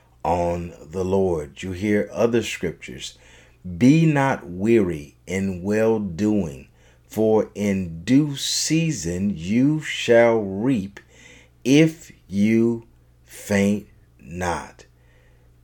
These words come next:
If you faint not, in due season. So there is an understanding with the ministry of waiting that when we wait, that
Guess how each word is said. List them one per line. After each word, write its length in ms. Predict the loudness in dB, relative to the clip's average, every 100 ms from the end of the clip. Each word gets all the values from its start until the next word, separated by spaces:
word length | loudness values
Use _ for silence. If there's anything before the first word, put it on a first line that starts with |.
| 0
If 440 | 2 2 0 -8
you 300 | -2 0 -2
faint 420 | -8 -2 0 0
not, 260 | 0 -4 -4
in 460 | -2 0 0 -2 -6
due 320 | 2 2 2
season. 800 | -4 -8 -6 -4 -2 -2 -6 -12 -14 _ -20 _
So 260 | -2 0 2
there 420 | 4 6 4 2
is 560 | -4 0 0 0 -4 -12 _
an 240 | -6 -6 -2
understanding 1200 | 2 2 2 -2 -4 -6 0 0 0 -2 -8 -14 -20 _ -8
with 300 | -6 -6 -10
the 80 |
ministry 840 | -8 -2 0 0 0 -4 -4 -4 -6
of 340 | -8 -8 -10 -4
waiting 580 | 0 0 0 -4 -10 -18 _ -20 _ _ _
that 360 | 0 4 4 0
when 600 | -14 -4 0 2 2 0
we 220 | -2 -4
wait, 600 | -8 -8 -8 -8 -14 -20 -20 _ _ _ _ _
that 360 | 2 4 4